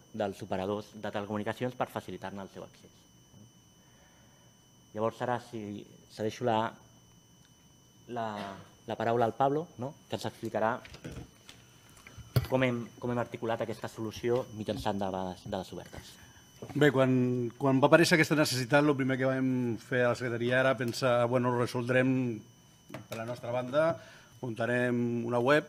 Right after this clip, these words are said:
Speaker 2: i muntarem l'accés directe des de la base de dades Oracle que, de la que tenim accés i ho resoldrem ràpid», no?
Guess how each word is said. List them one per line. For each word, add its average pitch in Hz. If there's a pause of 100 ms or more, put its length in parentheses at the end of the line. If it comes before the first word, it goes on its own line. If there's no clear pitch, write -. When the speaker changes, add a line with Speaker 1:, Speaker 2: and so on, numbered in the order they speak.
(480)
Speaker 2:
i 123
muntarem 117
l'accés 113
directe 113 (180)
des 107
de 110
la 107
base 110
de 110
dades 104
Oracle 107
que, 104
de 101
la 104
que 107
tenim 107
accés 127 (560)
i 120
ho 120
resoldrem 113
ràpid», 117
no? -